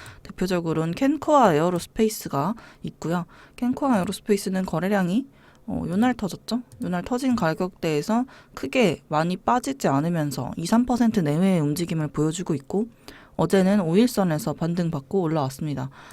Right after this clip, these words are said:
분봉 보시면 이렇게 막판에 일론 머스크 트위터가 막판에 올라왔거든요. 그러면서 같이 올라간 것인지 이렇게 움직이는 모습을 보여줬습니다.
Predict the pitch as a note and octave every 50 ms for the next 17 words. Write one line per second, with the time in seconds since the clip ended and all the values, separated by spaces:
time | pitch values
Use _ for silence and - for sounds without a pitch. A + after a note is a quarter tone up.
0 | - - - - - D3+ D3+ D#3 D#3+ D#3 D#3+ E3+ - - D3+ E3+ F#3+ G#3 G3 E3
1 | C#3+ - - - C#3+ C3+ - - - - - - E3 D#3+ - - B3 A#3+ A#3 G#3+
2 | G3+ G3 E3+ F3 F#3 G#3+ A#3+ B3+ B3+ B3 - - - - G#3 G3 G3 G3 F#3+ F#3+
3 | F#3+ F#3 - - - C#4+ C#4 C#4 - A#3 G3+ - A3 G#3 F3 C3 - - F3 E3
4 | - - - C4 C4 A#3+ F#3 D3 C#3 D3 C#3+ C#3 C#3 - - - - - F#3+ G3+
5 | F#3+ - - - - - - _ - F3+ F#3 G3 G3+ G3+ G3+ G3+ G#3 G#3 F#3+ G#3+
6 | - F3 F3 - - - A#3+ G#3+ E3+ D#3 E3 E3+ E3+ D#3+ C#3 D3+ E3 F3 - F#3
7 | E3+ D3+ D#3+ D3+ D3 D3 D#3 E3+ - - D#3+ C#3 C3+ E3 F#3+ F3+ D#3+ D#3 F3+ E3+
8 | E3+ D#3+ E3 D#3+ D3+ D3 C#3+ - F3 - D#3+ D3+ - D#3 D3+ D3 D3+ D3+ - -
9 | - E3+ D#3+ C#3+ C#3 C#3